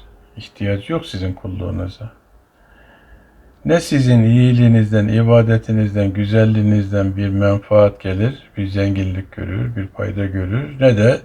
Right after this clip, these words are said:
kafirin küfründen, fasığın fıskından, günahkarın günahından Allah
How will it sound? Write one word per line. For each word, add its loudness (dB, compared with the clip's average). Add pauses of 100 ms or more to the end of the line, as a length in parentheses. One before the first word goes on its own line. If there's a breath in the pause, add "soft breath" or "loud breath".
(580 loud breath)
kafirin 2
küfründen, -6
fasığın -4
fıskından, -8
günahkarın -6
günahından -6 (120)
Allah -10